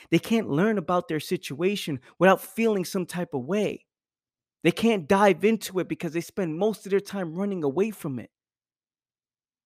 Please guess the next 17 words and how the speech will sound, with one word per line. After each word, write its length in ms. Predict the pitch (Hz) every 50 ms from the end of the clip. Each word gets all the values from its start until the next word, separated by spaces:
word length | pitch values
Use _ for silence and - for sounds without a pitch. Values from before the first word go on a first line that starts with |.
| _ _ _ _ -
And 120 | 147 185
then 100 | 202 202
they 80 | 202 175
wonder 320 | 156 208 233 233 226 220
why 260 | 196 185 208 214 220
they 160 | 180 190 185
don't 240 | 151 160 202 214 - -
understand 540 | 202 202 190 175 175 - - 202 196 180
themselves. 480 | 160 143 - - - 220 214 208 185 143
They 80 | 156 156
wonder 300 | 156 208 233 233 196 175
why 240 | 165 214 220 214
they're 160 | 196 175 196 196
so 220 | 196 - 214 196
lost 440 | 160 160 190 202 202 196 185 - -
and 140 | 180 170 -
confused. 880 | - 160 143 135 _ - 208 233 233 220 190 156 131 - - - -